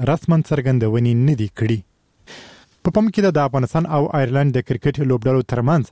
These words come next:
د یو ورځنیو لوبو لړۍ د راتلونکي اونۍ د پنجشنبې په ورځ په متحده عرب اماراتو کې پیل سي. د افغانستان کرکټ بورډ وایي، چې دا درې لوبې به د روانې جنوري میاشتې پر یوویشتمه،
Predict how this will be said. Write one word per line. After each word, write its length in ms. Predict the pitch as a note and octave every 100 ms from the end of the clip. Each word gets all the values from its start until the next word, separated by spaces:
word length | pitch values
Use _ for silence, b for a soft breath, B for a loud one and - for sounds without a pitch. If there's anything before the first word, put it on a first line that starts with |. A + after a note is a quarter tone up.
| _ -
د 100 | B2
یو 80 | A#2+
ورځنیو 500 | A#2 A2+ A#2+ C#3 A#2+ A#2+
لوبو 260 | C3 A#2+ A2
لړۍ 220 | A2+ E3+ B B B C3+
د 80 | D3
راتلونکي 360 | C#3+ E3+ E3 E3+
اونۍ 200 | C#3+ D3 C3+
د 80 | C3
پنجشنبې 380 | C#3+ D#3 D3 C#3+ -
په 80 | A#2+
ورځ 180 | C3 - B B
په 120 | - D#3
متحده 420 | C#3+ A#2 A2 C3 D3 D3
عرب 240 | C3+ B2+ C#3+
اماراتو 420 | A#2+ B2+ E3+ A2+
کې 200 | - A2+
پیل 180 | A2+ G2+ -
سي. 160 | A2+
د 400 | G2+ _ _ A#2+
افغانستان 360 | A2+ A2 B2 A2+
کرکټ 280 | A#2 G2+ A#2 F#2+
بورډ 120 | C3+ C#3
وایي، 180 | C3+ C3+
چې 80 | - C3 B B B B2+
دا 80 | C3+
درې 140 | B2+ C#3
لوبې 220 | C#3+ F3 B2
به 60 | A2+ A2+ - -
د 140 | A#2
روانې 240 | A2+ B2 B2
جنوري 360 | A2+ A2+ A#2+ B2
میاشتې 320 | A#2+ A#2+ - A#2
پر 180 | - A2
یوویشتمه، 480 | G#2 G#2 - D#3 C#3+